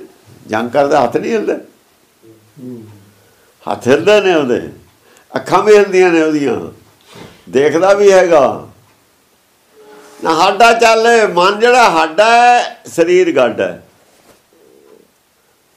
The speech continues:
Speaker 1: ਸਰੀਰ ਕਰਕੇ ਗੱਡਿਆ ਹੋਇਆ, ਮਨ ਕਰਕੇ ਹਾਡਾ, ਹਾਡਾ।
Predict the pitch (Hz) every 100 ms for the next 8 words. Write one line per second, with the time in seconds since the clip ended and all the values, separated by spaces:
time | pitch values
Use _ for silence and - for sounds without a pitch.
0 | _ _ _ 123 160 208 226 226 220 220
1 | 240 185 185 202 208 208 240 247 196 190
2 | 185 202 208 214 185 170 165 180 175 139
3 | 143 135 165 160 135 -